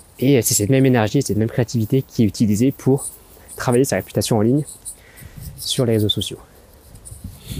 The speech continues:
Et donc, si vous utilisez tout votre jus créatif pour créer vos œuvres, pour, euh, construire, pour, euh,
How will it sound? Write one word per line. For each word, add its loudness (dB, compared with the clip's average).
Et 2
donc, 4
si 0
vous 4
utilisez 2
tout -4
votre 2
jus 0
créatif 0
pour -4
créer 0
vos 2
œuvres, -2
pour, 0
euh, 0
construire, 0
pour, 0
euh, 2